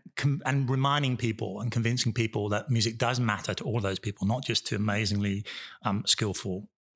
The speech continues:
people like you, you know, but that we're all musical, and, and actually convincing people that we are all musical,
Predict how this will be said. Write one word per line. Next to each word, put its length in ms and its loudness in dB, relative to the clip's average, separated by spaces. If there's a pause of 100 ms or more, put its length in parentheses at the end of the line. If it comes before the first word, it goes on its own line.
(160)
people 200 0
like 220 -2
you, 380 0 (280)
you 80 -2
know, 180 2
but 220 0
that 140 -2
we're 180 2
all 140 2
musical, 600 0
and, 240 0
and 80 0
actually 260 -2
convincing 500 0
people 340 -4
that 100 -4
we 140 0
are 420 0 (320)
all 120 0
musical, 560 0